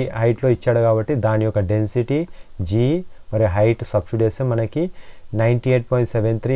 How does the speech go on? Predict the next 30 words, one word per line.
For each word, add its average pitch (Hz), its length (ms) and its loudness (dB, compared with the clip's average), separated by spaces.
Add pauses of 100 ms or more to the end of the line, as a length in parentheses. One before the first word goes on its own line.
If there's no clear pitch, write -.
into 110 200 -2
ten 107 160 0
to 113 80 2
the 113 120 2
power 110 220 2
of 104 140 0
three 127 140 -2 (100)
newton 113 320 2 (400)
per 135 80 8 (140)
meter 104 200 2 (120)
square-లో 117 380 6
వస్తుంది. 95 340 0 (440)
అయితే 113 180 2 (100)
నాకు 139 240 0 (640)
న్యూటన్ 127 400 4 (440)
మీటర్లో 123 380 4
వద్దు, 110 200 2
నాకు 104 220 -2
కేజీఎఫ్ 127 600 4
per 135 80 8 (120)
centimeter 117 500 2
square-లో 110 360 4 (260)
కావాలి. 107 260 4 (420)
ఎందుకు 143 300 4
ఇదంతా 135 400 2
చేస్తున్నామంటే 127 720 2
ఇక్కడ 123 140 2 (100)
చూడండి, 123 360 2 (640)
ఇది 143 160 6 (140)
ఈక్వివాలెంట్. 131 580 6